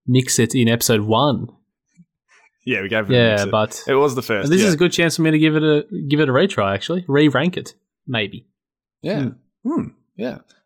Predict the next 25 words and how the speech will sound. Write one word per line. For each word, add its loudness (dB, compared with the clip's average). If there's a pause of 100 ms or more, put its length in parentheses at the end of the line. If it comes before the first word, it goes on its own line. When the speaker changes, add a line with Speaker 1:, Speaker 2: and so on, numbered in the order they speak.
Speaker 2:
And, -4
and -2
that's -4
not 0
a 2
bad 0
thing -2
to -10
do 0
every -6
now -10
and -10
then, -10
I -8
think. -12
Speaker 1:
No. 0 (480)
Speaker 2:
As -2
our, -2 (260)
as -2
our 0
palates -2
mature 0
and -4
we -4
become -8